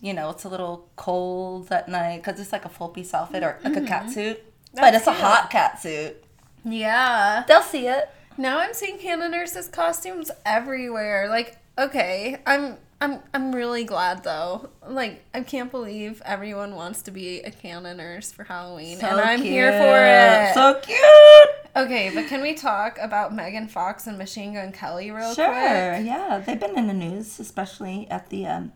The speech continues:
Speaker 1: what, what was the
Speaker 2: Especially
Speaker 1: last
Speaker 2: ever
Speaker 1: award
Speaker 2: since
Speaker 1: show?
Speaker 2: her, like, naked dress.
Speaker 1: Yes.
Speaker 2: Yeah.
Speaker 1: I was like, "He looks awesome in, like, red." I was like, and then she's just, like, naked?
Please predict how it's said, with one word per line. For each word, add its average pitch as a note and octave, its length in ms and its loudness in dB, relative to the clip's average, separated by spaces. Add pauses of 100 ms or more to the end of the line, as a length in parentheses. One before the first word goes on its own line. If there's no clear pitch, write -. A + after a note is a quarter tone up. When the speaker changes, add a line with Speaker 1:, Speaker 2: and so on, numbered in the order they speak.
(120)
Speaker 1:
what, - 180 -20 (360)
what - 120 -8
was C4+ 100 -6
the C#4+ 60 -6
Speaker 2:
Especially D4+ 300 -2
Speaker 1:
last C#4 80 0
Speaker 2:
ever A#3 140 -2
Speaker 1:
award - 120 -6
Speaker 2:
since A#3 220 -8
Speaker 1:
show? B3 60 -8
Speaker 2:
her, G3+ 120 -8
like, F3 260 -10
naked F#3 520 -16
dress. G3+ 580 -12
Speaker 1:
Yes. F#3 720 0 (720)
Speaker 2:
Yeah. A#3 200 4
Speaker 1:
I D#4 40 8
was G4+ 140 6
like, D4+ 320 6 (140)
"He F4 180 0
looks E4+ 300 0 (100)
awesome A#3 520 2
in, G#3 140 -2
like, F#3 280 -2
red." F#3 500 4
I A3+ 100 2
was C4 140 -4
like, G#3+ 180 -2
and G3+ 120 -8
then F#3+ 120 -8
she's D#4+ 360 -8
just, - 180 -12
like, - 160 -6 (320)
naked? F#4+ 380 -10